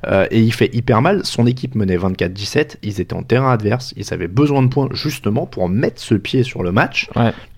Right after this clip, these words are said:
Speaker 1: et ils le font pas. Euh, et donc on en revient à cette histoire de killer instinct. À ce moment-là, ils doivent les tuer,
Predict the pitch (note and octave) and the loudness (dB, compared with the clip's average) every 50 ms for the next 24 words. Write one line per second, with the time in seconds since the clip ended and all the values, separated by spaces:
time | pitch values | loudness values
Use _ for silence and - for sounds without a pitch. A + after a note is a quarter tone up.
0 | - - - C#3 E3+ F#3+ - A#2 A2 G#2+ A2+ D3 C#3 - - A2 G2 - G#2 G2+ | -6 0 2 2 4 2 2 2 4 4 4 4 2 0 -2 -2 2 2 2 2
1 | D3+ - - - - - - - - - - - F#2+ F#2 E2+ - - F#2+ G#2 A#2 | 2 0 -6 -16 -20 -20 -20 -20 -20 -10 -4 0 2 2 2 2 0 0 0 0
2 | B2+ C3 A2 F#2+ G2 F#2+ F#2 A2+ C3+ C3+ B2+ - F2+ - - - - A#2 G2+ G2+ | 2 2 2 4 2 2 2 2 0 0 0 -2 -4 -4 -4 -4 0 0 2 2
3 | F#2 F2 - - A2 G2 F#2 F2+ F#2 F2+ - - G2+ B2+ E3+ G3+ - - - - | 0 -2 -2 0 2 2 2 2 0 -2 -2 0 0 2 0 0 -4 -8 -12 -10
4 | B2+ A2+ - - G#2 F#2+ F#2+ G2+ A#2+ B2+ G#2 F2+ F2+ - B2 E3 F#3 F3+ D#3 C#3 | -10 -8 -4 -2 -2 0 0 2 2 2 2 0 0 2 4 4 4 4 4 2
5 | C3+ B2+ - - - G#2 G#2+ D3 G3 | 2 2 0 0 2 2 2 2 2